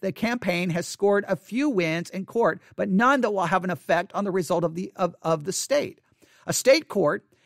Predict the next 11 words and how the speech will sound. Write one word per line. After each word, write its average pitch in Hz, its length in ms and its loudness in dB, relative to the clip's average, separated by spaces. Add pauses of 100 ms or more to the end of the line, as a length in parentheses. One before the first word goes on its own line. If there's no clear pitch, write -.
and 175 120 -4
separately 214 480 2
the 190 100 -2
U 208 160 2
S 196 80 2
Supreme 269 400 -4
Court, 175 260 -2
ruled 214 280 2
that 180 160 -2
local 240 400 2
officials 143 580 -6